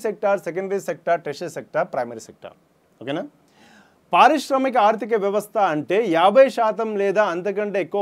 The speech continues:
ఉత్పత్తి విలువ ఏ రంగం నుండి వచ్చే ఆర్థిక వ్యవస్థను మనము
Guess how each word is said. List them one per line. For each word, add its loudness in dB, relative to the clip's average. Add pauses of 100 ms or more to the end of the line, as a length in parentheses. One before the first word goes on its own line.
ఉత్పత్తి -4
విలువ -2 (600)
ఏ 8 (180)
రంగం -2
నుండి -2 (100)
వచ్చే -2 (260)
ఆర్థిక -4 (160)
వ్యవస్థను -4 (600)
మనము 0